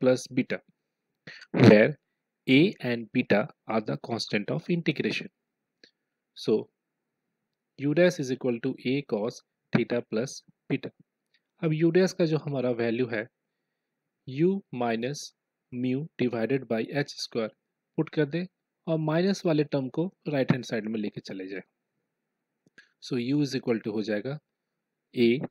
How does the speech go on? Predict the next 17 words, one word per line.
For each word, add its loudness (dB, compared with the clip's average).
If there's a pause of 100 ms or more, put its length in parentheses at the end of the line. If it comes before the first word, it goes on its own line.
(120)
cos -2 (340)
theta 2
plus 2 (100)
beta -6 (520)
plus 8 (460)
mu 0 (320)
divided 0
by -4 (260)
h -6 (100)
square। 4 (1400)
अब -6 (1600)
u 8
के 6
जगह 6 (100)
पे -4 (1160)
वन 4
by 6